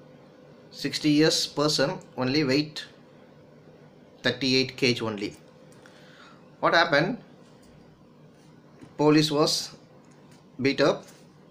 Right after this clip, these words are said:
His ribs were broken, and that resulted in his death also. What happened in this case? The court said that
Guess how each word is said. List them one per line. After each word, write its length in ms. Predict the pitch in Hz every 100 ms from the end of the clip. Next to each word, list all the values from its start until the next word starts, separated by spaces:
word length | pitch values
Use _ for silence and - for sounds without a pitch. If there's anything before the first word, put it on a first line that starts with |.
| - - - - -
His 220 | 151 156
ribs 500 | 151 170 196 - - 95 - - - - - - - - - - - - - - -
were 220 | 131 135
broken, 720 | 104 139 151 151 127 120 156 - - - - - - - - -
and 200 | 127 139
that 160 | 160 151
resulted 760 | 143 151 190 165 156 185 - - - - - - - - -
in 160 | 127
his 160 | 120 113
death 300 | 101 113 -
also. 400 | 113 - 110 - - - _ - - - - - - - - - - - - - -
What 140 | 139
happened 300 | 160 160 170
in 100 | 170
this 140 | 151 151
case? 500 | 160 147 175 - - - - - - - - -
The 100 | 135
court 300 | 135 196 208
said 260 | - 175
that 380 | 151 151 - -